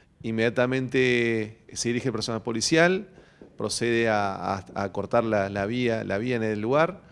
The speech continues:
Este, trabaja bomberos en, en el, en el mismo. Observa que, eh, ya estaban en el lugar, había dos personas que estaban, este, con lesiones visibles, una mujer de treinta años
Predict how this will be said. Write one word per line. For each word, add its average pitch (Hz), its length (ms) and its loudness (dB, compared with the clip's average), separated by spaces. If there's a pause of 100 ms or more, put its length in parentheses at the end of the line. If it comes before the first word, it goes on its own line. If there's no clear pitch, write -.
(520)
Este, 107 340 -4
trabaja 110 400 2
bomberos 110 440 2
en, 107 80 -4
en 104 440 -6
el, 98 500 -6
en 107 100 -6
el 113 80 -2
mismo. 175 460 0 (360)
Observa 131 500 6
que, 110 560 2
eh, 101 240 -2
ya 120 180 0
estaban 107 760 0 (280)
en 104 140 -6
el 101 100 -4
lugar, 110 300 2
había 110 340 2
dos 107 120 0
personas 110 380 -2
que - 100 -12
estaban, 104 540 -4
este, 98 360 -12
con 101 140 -4
lesiones 107 320 -4
visibles, 131 560 2
una 107 180 -6
mujer 110 300 0
de 117 100 0
treinta 113 320 0
años 135 320 -4